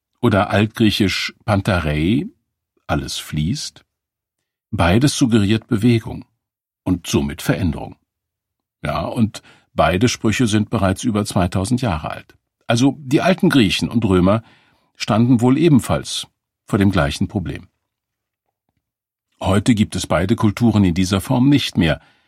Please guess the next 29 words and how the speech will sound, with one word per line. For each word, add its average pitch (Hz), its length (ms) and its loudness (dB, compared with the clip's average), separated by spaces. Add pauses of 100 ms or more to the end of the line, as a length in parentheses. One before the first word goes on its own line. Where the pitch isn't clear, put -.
(400)
Mag 113 220 0
sein, 151 420 2
dass 123 160 2
die 123 120 4
Griechen 139 720 4
die 101 240 4
Heraklit 98 680 0
zugeschriebene 104 840 -2
Aussage 92 640 0
zu 82 400 0
ernst 104 400 0
genommen 101 380 2
haben 90 380 0 (640)
oder 104 520 -2
ignoriert. 120 600 -2 (840)
Übersetzen 165 580 2
wir 131 80 4
das 120 220 0
mal 110 360 2
auf - 460 -2 (300)
uns - 340 2
heute 120 380 -2
und 123 260 0
stellen 175 340 0
uns 113 140 2
einfach 135 320 -2
mal 95 140 0
die 80 80 -4
Frage, 71 420 -6